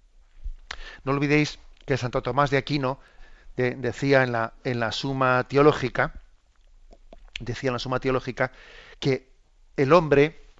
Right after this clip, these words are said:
naturalmente, ¿no? Por sus, por su, con, o sea, por sus cualidades humanas, puede hacer, pues, determinadas cosas bien, sin una, eh, sin ser asistido, ¿no? explícitamente por la gracia de Dios, ¿no? Sino por sus cualidades humanas,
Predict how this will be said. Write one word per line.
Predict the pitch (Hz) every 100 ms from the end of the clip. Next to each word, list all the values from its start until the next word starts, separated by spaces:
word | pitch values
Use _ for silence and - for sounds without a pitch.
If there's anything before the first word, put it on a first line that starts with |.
| - - - - - _ _ _
naturalmente, | 139 135 139 143 190 165 196 - 113
¿no? | 151 156
Por | 131
sus, | - 123
por | 110 131 123
su, | - 123 123 120 110
con, | 135 127 131
o |
sea, | - 131
por | -
sus | - 117 - - 120 117
cualidades | - 131 127 135 147 -
humanas, | 139 160 139 170 - - - _ _ _ - -
puede | 165 208 147
hacer, | - 147 147 - - - - - - - -
pues, | 127 120
determinadas | 135 131 120 143 143 -
cosas | 143 - 127 117
bien, | 175 190 214 - - - _ _
sin | - - 135
una, | 139 147 135
eh, | 143 151
sin | - - 127
ser | 135 151
asistido, | 131 131 - 190 202 143 127
¿no? | 160 - - - - -
explícitamente | 127 - 135 135 131 139 127
por | 131 123
la | 117
gracia | 117 135 - 120
de | 117
Dios, | 170 170 117
¿no? | 170
Sino | - 127 117
por | 131
sus | 117
cualidades | - 127 117 135 147
humanas, | 143 160 139